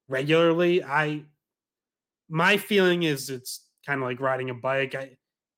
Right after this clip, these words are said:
if you've been a left wing your whole life, I don't think you forget how to play left wing, but it could, there could be a little bit of an adjustment. Um,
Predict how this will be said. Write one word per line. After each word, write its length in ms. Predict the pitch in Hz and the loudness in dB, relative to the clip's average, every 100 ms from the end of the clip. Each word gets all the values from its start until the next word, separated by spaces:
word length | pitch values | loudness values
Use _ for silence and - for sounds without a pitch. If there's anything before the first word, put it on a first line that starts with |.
| _ | _
if 300 | 190 - 143 | -20 -12 -2
you've 120 | 190 | 0
been 120 | 170 | 2
a 60 | 175 | 2
left 240 | 165 165 | 2 0
wing 180 | 143 147 | -2 -2
your 100 | 139 | -2
whole 140 | 135 131 | -2 -2
life, 200 | 127 123 | -2 -4
I 60 | |
don't 140 | 120 120 | -6 -8
think 160 | 127 | -10
you 100 | 120 | -10
forget 320 | 117 120 120 | -16 -18 -16
how 80 | 120 | -14
to 80 | 117 | -16
play 200 | - 131 | -10 -8
left 280 | 123 120 - | -8 -12 -14
wing, 360 | 127 143 170 - _ _ _ _ - | -6 -2 -2 -4 _ _ _ _ 2
but 320 | 165 139 143 - _ _ _ | 4 4 -2 -12 _ _ _
it 140 | 208 | -2
could, 360 | 202 208 151 - | 2 0 0 -2
there 140 | 175 | -2
could 160 | 151 175 | 0 0
be 80 | 151 | 0
a 60 | |
little 140 | 131 131 | 0 -4
bit 120 | 127 | -6
of 80 | 120 | -8
an 60 | |
adjustment. 640 | 113 120 120 - 127 120 - 135 | -12 -14 -12 -12 -10 -12 -18 -8
Um, 400 | 131 127 120 | -2 0 0